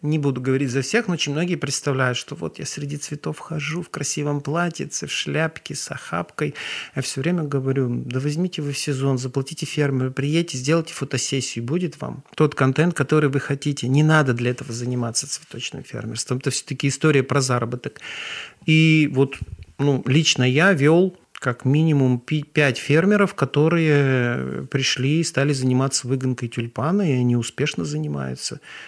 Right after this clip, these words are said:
Причем, э, из них один только, по-моему, в теплице, все остальные в подвалах.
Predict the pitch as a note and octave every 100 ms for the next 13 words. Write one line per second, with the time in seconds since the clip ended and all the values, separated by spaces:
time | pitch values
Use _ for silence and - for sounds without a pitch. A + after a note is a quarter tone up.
0 | - C#3 - D#3 C3+ B2+ - - - _
1 | _ - B2 A#2+ A#2+ - C#3 B2 D3 F#3+
2 | - - - - - C#3 D3+ E3+ C#3+ A#2+
3 | - B2 B2 B2 - B2 C#3+ G3 - B2+
4 | C#3+ C3 - B2+ D3 F3+ - A#2 A2 G#2+
5 | B2 D#3 -